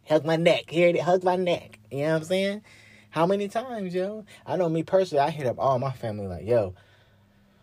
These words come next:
<sighs> y'all straight, y'all good?" And then I have people in my family who are small business owners. We'll talk about that in a few. And it's like, uh, they not working right now. You know what I'm saying?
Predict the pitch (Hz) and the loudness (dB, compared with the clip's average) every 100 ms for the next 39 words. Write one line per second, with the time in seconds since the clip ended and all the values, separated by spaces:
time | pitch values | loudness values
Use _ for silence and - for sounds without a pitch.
0 | _ _ _ - - - - 120 110 110 | _ _ _ -10 -6 -6 -6 -2 -2 -2
1 | - 135 135 104 117 113 123 131 110 120 | 2 2 4 4 2 4 2 4 2 0
2 | 131 127 135 127 127 120 120 120 117 120 | 0 0 0 -2 -8 -4 -4 -4 -4 -4
3 | 123 123 117 117 117 117 120 117 117 117 | -4 -4 -4 -6 -4 -4 -2 0 0 0
4 | - 101 107 156 147 - 101 90 101 104 | -4 -8 0 0 0 -6 -8 -6 -8 -6
5 | 117 107 113 160 143 104 95 101 92 92 | -6 -2 -2 -2 -2 -6 -10 -10 -10 -12
6 | _ _ - - _ 98 104 98 107 95 | _ _ -20 -20 _ -6 -6 -4 -4 -4
7 | 92 104 117 117 107 110 104 110 131 120 | -6 -10 -6 -4 -4 -4 -2 0 0 0
8 | 101 95 90 95 85 85 - _ 101 113 | -6 -6 -6 -6 -8 -10 -18 _ -6 -4
9 | 110 98 117 113 110 107 | -4 -6 -6 -6 -8 -10